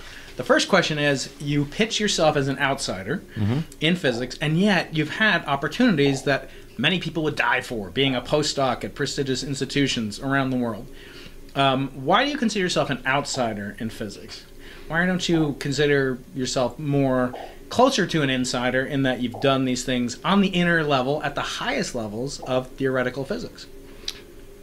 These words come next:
Speaker 2: Well, it's an interesting question. I would say that, first of all, there's an issue of respect. Um, whatever my issues are with the theoretical physics community, I view it as being probably the most important intellectual community that we have.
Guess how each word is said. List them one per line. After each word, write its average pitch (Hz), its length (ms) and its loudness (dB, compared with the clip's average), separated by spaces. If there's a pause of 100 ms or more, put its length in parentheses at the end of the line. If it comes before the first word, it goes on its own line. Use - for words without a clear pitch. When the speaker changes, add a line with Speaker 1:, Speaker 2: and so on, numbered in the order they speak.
Speaker 2:
Well, 139 80 6
it's 131 80 0
an 156 80 8
interesting 135 420 2
question. 92 600 0 (100)
I 98 100 2
would 101 200 2
say 104 240 6
that, 95 160 2
first 127 260 4
of 104 80 0
all, 95 240 6
there's 92 180 0
an 107 80 0
issue 107 320 4
of 78 140 4
respect. - 580 -2 (180)
Um, 87 400 2 (500)
whatever 117 300 6
my 117 140 4
issues 104 400 2
are 104 120 8
with 107 140 2
the 95 80 -6
theoretical 98 500 4
physics 101 420 -4
community, 123 720 0
I 92 100 4
view 98 260 6
it 104 160 6
as 95 240 2
being 101 480 4 (680)
probably 113 420 6
the 107 100 4
most 107 240 4
important 113 520 4
intellectual 104 580 4
community 98 460 4
that 90 160 4
we 85 120 2
have. 95 520 2